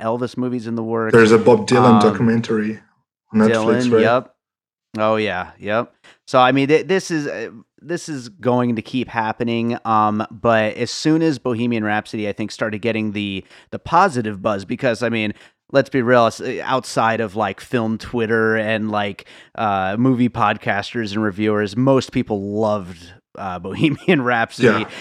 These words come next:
Speaker 1: And, uh, i-, as soon as that positive buzz started, I think these movies just started getting greenlit. And, uh, Rocket Man, I think, was just the first one out of the bunch. Um, and of course, it is the same director. I mean, it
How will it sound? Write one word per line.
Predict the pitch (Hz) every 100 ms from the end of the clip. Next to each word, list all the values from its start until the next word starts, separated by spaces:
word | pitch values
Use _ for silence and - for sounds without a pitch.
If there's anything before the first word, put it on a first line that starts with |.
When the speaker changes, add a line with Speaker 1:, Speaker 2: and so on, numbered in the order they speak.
| 185 -
Speaker 1:
And, | 135 131 131 123 123
uh, | 131 123 117 117
i-, | 117 117 117 156
as | 139
soon | - 175
as | 147
that | 139 127
positive | 123 117 113 95
buzz | 117 107
started, | - 120 110 104
I | 101
think | - 113 -
these | 107 92
movies | 113 110 98
just | 110 110
started | 123 104 104
getting | 104 107
greenlit. | 101 117 113 110 110
And, | 113 113
uh, | 110 107
Rocket | 113 120 131
Man, | 127 131
I | 120
think, | 127 120
was | 101
just | 113 -
the |
first | 110 120 104 -
one | 123 139 110 110
out | 107 101
of |
the | 92
bunch. | 87 143 107 98 - - - - -
Um, | 123 123 120 113 113 107 107 _ _ _
and | 180 202
of | 185 -
course, | 165 139 147
it | 120
is | 117 101
the |
same | - 110 98
director. | 107 143 120 123 107
I | 107
mean, | 113 107
it | 104